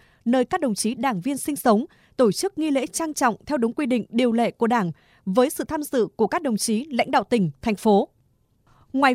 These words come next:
việc đến tận gia đình để trao tặng huy hiệu Đảng cho đảng viên bảy mươi lăm năm tuổi Đảng,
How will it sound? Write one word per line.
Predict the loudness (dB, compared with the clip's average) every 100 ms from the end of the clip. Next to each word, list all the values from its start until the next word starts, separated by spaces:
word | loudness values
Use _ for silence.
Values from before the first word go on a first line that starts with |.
| 2
việc | 0 0
đến | 2 2 2
tận | -2
gia | 0 0
đình | 0 0 2
để | 0
trao | 0 -4
tặng | -4 -4 -2
huy | 0
hiệu | 0 0
Đảng | -2 -2
cho | -2 -2
đảng | -2 -2 -4
viên | -4 -2 0
bảy | 2
mươi | 0
lăm | -2
năm | -4 -2
tuổi | 0
Đảng, | 2 2